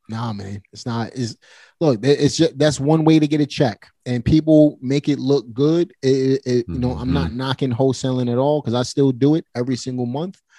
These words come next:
Speaker 1: But I'm strategic with how I do it. I use wholesaling to raise capital to buy more properties.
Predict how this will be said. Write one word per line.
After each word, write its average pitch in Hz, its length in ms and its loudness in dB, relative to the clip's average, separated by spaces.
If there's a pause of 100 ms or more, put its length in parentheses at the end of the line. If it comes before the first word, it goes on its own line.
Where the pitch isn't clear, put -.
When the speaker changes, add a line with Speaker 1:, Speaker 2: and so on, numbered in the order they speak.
(320)
Speaker 1:
But 127 100 4
I'm 127 120 -2
strategic 127 760 -4
with 117 140 -2
how 120 340 0
I 107 120 2
do 101 220 -4
it. 87 60 -6
I 110 80 -2
use 135 480 6
wholesaling 123 520 -2
to 110 80 -4
raise 117 300 0
capital 113 380 -2
to 104 80 -2
buy 107 220 -2
more 104 160 -4
properties. - 560 -10